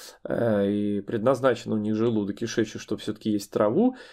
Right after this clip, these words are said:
и какое-то мизерное количество злаков, тем не менее, да, они быстрее растут, это промышленности выгодно, но это долго коровы так не проживут.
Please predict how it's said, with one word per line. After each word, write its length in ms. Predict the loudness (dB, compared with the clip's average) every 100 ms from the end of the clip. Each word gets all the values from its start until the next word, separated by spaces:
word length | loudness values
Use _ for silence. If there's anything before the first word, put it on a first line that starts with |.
| _
и 80 | -4
какое-то 440 | -2 2 2 4 2
мизерное 560 | 2 2 0 0 -2
количество 480 | 2 0 0 0 0
злаков, 420 | 4 2 4 -2
тем 180 | 0 0
не 120 | 0
менее, 380 | 2 2 2 2
да, 160 | 4 2
они 140 | 0
быстрее 360 | -2 -2 2 4
растут, 420 | 2 2 -2 0
это 300 | 2 2 4
промышленности 760 | 2 2 2 0 0 -4 -2 2
выгодно, 420 | 2 4 2 2
но 160 | 2 2
это 680 | 2 2 2 2 2 0 2
долго 320 | 2 2 0
коровы 320 | 2 2 2
так 240 | 0 -2 -2
не 100 | -4
проживут. 640 | -4 0 2 4 2